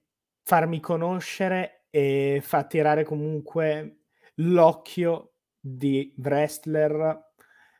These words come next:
che federazioni. Il mio obiettivo attuale è appunto mostrare come Argo non sia il classico wrestler, come Argo non sia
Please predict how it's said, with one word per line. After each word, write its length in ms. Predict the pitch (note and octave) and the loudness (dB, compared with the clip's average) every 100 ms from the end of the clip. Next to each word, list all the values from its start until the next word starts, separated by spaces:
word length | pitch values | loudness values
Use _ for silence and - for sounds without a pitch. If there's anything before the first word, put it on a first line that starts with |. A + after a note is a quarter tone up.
| _ | _
che 280 | - D#3 C#3 | -2 0 0
federazioni. 1000 | - D3 C3+ C3+ - E3 D#3 D#3+ E3 D#3 - | 2 0 2 -2 -4 2 2 2 -2 -10 -8
Il 140 | E3+ | 0
mio 100 | G3 | 2
obiettivo 420 | G3 A3 - G#3 | 6 6 4 2
attuale 840 | G3 G3 F#3 F#3 F#3+ F#3+ F#3+ - _ | 2 0 2 6 6 4 0 -6 _
è 120 | - | -2
appunto 580 | D3 D3+ F3 F3+ G3 F#3 | -2 -2 -4 -2 0 0
mostrare 720 | D#3+ D#3 D#3 - - E3+ E3+ E3 | 0 0 -2 -2 0 2 2 0
come 520 | F3 E3 D#3+ D#3 _ _ | -2 -2 -4 -6 _ _
Argo 680 | F3+ F#3 F#3 E3 F#3+ - - | 6 6 4 0 0 -2 -6
non 280 | D3+ D#3+ D#3+ | -4 -2 -4
sia 480 | - F3 E3+ F3 E3+ | -6 -2 0 0 0
il 140 | D3+ C#3+ | -8 -8
classico 600 | - D#3+ D#3+ - D#3 D3+ | -4 -2 -2 -6 0 0
wrestler, 580 | C3 A#2+ - - B2+ B2+ | 0 -6 -10 -10 -8 -8
come 220 | D3+ C#3+ | -6 -2
Argo 480 | D3 D#3 D#3 E3 - - - - | 0 0 0 -2 -4 -10 -14 -2
non 180 | D3+ | 0
sia 500 | D#3 - E3 E3+ E3+ | 0 0 4 6 6